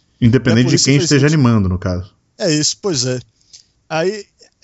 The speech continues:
Speaker 2: é justamente por causa disso que Macross, que é uma franquia liderada por Shoji Kawamori, um designer de máquinas,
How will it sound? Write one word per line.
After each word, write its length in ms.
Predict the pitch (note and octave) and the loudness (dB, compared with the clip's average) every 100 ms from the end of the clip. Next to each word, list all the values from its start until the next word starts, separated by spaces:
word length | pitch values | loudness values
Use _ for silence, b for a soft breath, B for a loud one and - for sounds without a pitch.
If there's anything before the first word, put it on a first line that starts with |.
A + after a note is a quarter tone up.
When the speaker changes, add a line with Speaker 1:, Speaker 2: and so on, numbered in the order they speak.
| A3+ | -8
Speaker 2:
é 140 | F#3 | -6
justamente 280 | F#3+ G3+ - | -4 -8 -6
por 20 | |
causa 200 | G3+ F3 | -6 -6
disso 220 | E3 - | -4 -8
que 300 | - G#3 F#3+ | -6 -4 -4
Macross, 540 | E3+ F3+ C#3+ C#3 C#3+ - | -2 -6 -6 -8 -6 -6
que 60 | |
é 40 | D#3 | -6
uma 140 | D#3 | -8
franquia 460 | - D#3 - C#3+ C#3 | -8 -12 -10 -6 -4
liderada 520 | D3 D3 D#3 C#3 C#3+ | -4 -4 -4 -2 -4
por 140 | - D3 | -8 -10
Shoji 240 | D3 C3+ | -8 -10
Kawamori, 480 | C#3+ C#3 B2 C3+ C3+ | -8 -8 -6 -8 -8
um 100 | C#3 | -6
designer 380 | D3 C3+ C#3+ D3 | -4 -2 -2 -4
de 120 | D3 | -6
máquinas, 420 | A#2+ C#3 F3 E3+ | -6 -8 -10 -16